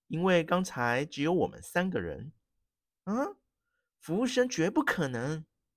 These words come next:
”“那就是我喽。”一阵沉默，他们又对望了起来，互相打量着对方。最后，公主低声说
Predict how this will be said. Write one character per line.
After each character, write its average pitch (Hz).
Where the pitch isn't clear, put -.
”“那 147
就 160
是 170
我 117
喽。” 147
一 92
阵 104
沉 -
默， 95
他 -
们 143
又 139
对 208
望 143
了 80
起 -
来， -
互 240
相 180
打 90
量 90
着 139
对 170
方。 180
最 196
后， 190
公 185
主 113
低 151
声 170
说 170